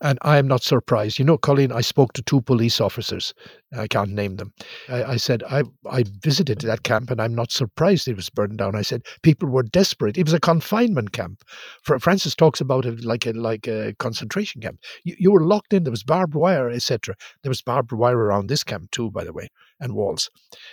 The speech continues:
Here in this camp, they have each, uh, the families, they have,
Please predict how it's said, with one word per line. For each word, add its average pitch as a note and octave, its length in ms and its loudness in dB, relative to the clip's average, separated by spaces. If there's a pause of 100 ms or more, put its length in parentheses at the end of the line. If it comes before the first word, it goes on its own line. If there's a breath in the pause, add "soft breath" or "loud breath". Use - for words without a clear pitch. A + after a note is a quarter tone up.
(180 soft breath)
Here G3 240 8
in F3 180 0
this E3+ 160 2
camp, C#3 360 -2
they C#3+ 120 -2
have B2 280 0
each, D#3+ 340 0 (160)
uh, B2 680 -8
the - 340 -20
families, E3 640 4
they D3 100 0
have, A2+ 220 0